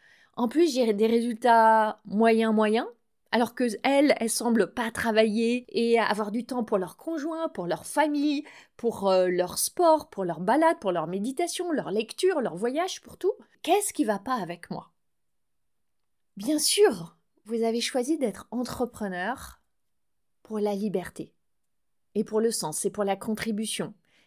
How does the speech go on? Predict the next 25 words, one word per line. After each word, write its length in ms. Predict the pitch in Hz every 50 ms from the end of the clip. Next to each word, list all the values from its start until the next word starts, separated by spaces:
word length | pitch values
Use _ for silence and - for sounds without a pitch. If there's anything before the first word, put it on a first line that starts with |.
| _ -
et 100 | - 208
pour 180 | 208 - 214
votre 260 | 214 220 220 - - -
indépendance 600 | - 226 226 214 233 226 - 220 214 220 214 220
financière. 720 | - - 220 220 220 208 - - - 151 131 - _ _ _ _ _ _ _ _ _ _ _ _ _ _ _ _ _ _ _ _ _ _ _ _ _ _ _ _ _ _ _ _
Vous 180 | 208 180 214 240
voulez 560 | 220 214 240 262 285 359 415 453 427 - - _ _ _ - -
avoir 320 | 220 208 226 285 311 -
plus 240 | - - 254 220 185
de 100 | 214 214
temps 200 | - 240 226 220
pour 180 | - - 196
vous 200 | 180 170 165 - _ _ -
et 100 | 277 339
en 140 | 392 415 403
même 180 | 415 370 302
temps, 180 | - 427 440 359
vous 160 | 247 254 254
voulez 220 | 254 294 285 392 415
aussi 280 | 285 233 - - 302 240
générer 380 | 185 220 202 190 190 185 185
plus 240 | 185 - - 208 175
d'argent 360 | 160 175 160 156 156 175 170 165
pour 200 | - - 160 160
vous 160 | 165 147 -